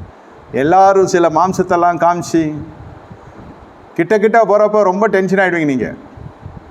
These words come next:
இது வந்து நடைமுறை. என்னடா இது, என்னமோ நினைச்சோம் நம்ம மேடையில பார்த்தா, இவன் கடைசியில பாடையில போற மாதிரி பேசுறானேன்ற அளவுக்கு ஆயிடும். மேடையில இருக்கிறப்ப வேற தோற்றம். இது நடைமுறை இது.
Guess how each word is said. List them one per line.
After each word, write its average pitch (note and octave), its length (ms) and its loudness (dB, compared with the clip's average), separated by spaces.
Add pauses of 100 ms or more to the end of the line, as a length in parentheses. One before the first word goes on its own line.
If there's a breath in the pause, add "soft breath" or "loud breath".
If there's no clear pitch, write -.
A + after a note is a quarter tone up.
(240)
இது C#3+ 180 0
வந்து E3+ 220 2
நடைமுறை. E3+ 480 0 (1120)
என்னடா D#3+ 300 0
இது, C#3+ 280 2
என்னமோ D3+ 300 0
நினைச்சோம் C#3+ 340 -2
நம்ம C3 240 -2
மேடையில C3+ 420 0
பார்த்தா, B2 380 0 (800)
இவன் G#2+ 140 -6
கடைசியில D#3 420 0
பாடையில D#3 300 0
போற D3+ 260 0
மாதிரி D3 300 0
பேசுறானேன்ற B2+ 540 -2
அளவுக்கு C#3+ 260 0
ஆயிடும். - 380 -6 (1200)
மேடையில E3 380 0
இருக்கிறப்ப D#3 420 -2
வேற D3 240 2
தோற்றம். C#3 460 -2 (760)
இது D#3 300 0
நடைமுறை D#3 460 0
இது. F#2 220 -6